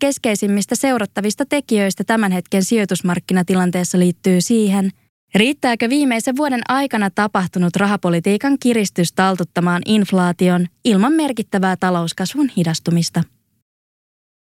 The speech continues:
Jos keskuspankit onnistuvat hidastamaan inflaatiota riittävästi, voi rahapolitiikka kääntyä jälleen kevyempään suuntaan, mikä antaisi tukea talouden ja sijoitusmarkkinoiden kehitykselle.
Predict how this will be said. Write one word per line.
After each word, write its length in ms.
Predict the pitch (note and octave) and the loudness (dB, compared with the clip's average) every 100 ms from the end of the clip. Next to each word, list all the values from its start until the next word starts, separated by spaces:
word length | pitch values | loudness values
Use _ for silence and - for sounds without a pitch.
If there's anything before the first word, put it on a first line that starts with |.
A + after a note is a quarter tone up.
| _ _ | _ _
Jos 180 | - C#4+ | -2 0
keskuspankit 680 | - F4+ - - A#3+ G#3+ G3+ - | 0 -2 -4 -2 0 0 -2 0
onnistuvat 600 | A#3 B3+ G#3 - F#3 F3 | 0 0 -2 -2 -4 0
hidastamaan 540 | G3+ F#3+ - F3+ F3 | 0 0 0 0 0
inflaatiota 680 | - A3 G#3 F3+ E3+ E3 F3 | 0 0 2 -2 -2 -4 -2
riittävästi, 680 | G#3 A#3 - A#3 A3 - G#3+ _ _ | 0 -2 -2 -2 -2 -4 -6 _ _
voi 160 | G#3+ C4+ | 0 0
rahapolitiikka 680 | C#4+ C#4+ B3 A#3 A#3+ A3+ - | 0 -2 -2 -2 -4 -6 -4
kääntyä 400 | C4+ A#3+ G#3 B3+ | -2 -2 0 -2
jälleen 500 | C4+ B3+ A3+ G3 G3 | 0 -2 0 -2 -2
kevyempään 640 | G3+ F3 E3+ E3+ A3 A#3 | -2 0 -2 -2 -2 -2
suuntaan, 680 | A3 G3 E3+ E3 F3 F3 E3+ - | 0 2 2 2 0 0 -2 0
mikä 180 | G3 G#3 - | 0 2 0
antaisi 440 | G#3+ G3+ A3+ D4 | 0 0 -2 -2
tukea 360 | C#4+ C4+ A#3 G#3+ | -4 -2 -2 0
talouden 460 | A3+ A3 G3 F#3+ | 0 0 -2 -2
ja 80 | G#3+ | -4
sijoitusmarkkinoiden 920 | A3 F#3 F#3+ G#3+ G3+ - B3 A#3+ B3 | -2 -2 -2 -2 -2 0 -2 0 0
kehitykselle. 680 | G#3+ F3 F3 - - G3 F#3+ | 0 -4 -4 -8 -4 0 0